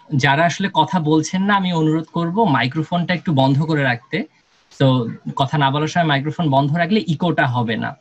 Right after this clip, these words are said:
আবার কথা বলার সময় আপনারা চালু করতে পারবেন। So,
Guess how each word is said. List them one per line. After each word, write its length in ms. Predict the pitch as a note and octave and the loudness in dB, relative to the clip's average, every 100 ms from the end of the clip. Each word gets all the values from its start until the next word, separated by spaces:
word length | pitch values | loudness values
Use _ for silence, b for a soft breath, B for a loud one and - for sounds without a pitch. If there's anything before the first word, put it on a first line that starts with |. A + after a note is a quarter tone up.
| _ - | _ -2
আবার 180 | C3+ D3+ | 0 2
কথা 200 | D#3 E3+ | 0 0
বলার 240 | D#3 E3+ | 0 0
সময় 260 | - G#3 A3+ | -2 0 0
আপনারা 220 | A3+ F3+ | 0 -4
চালু 260 | C#3+ A#2+ A2+ | -2 -4 -4
করতে 240 | A2 A2 | -8 -10
পারবেন। 340 | A2+ - - - B B B B | -14 -14 -16 -18 B B B B
So, 60 | - | -4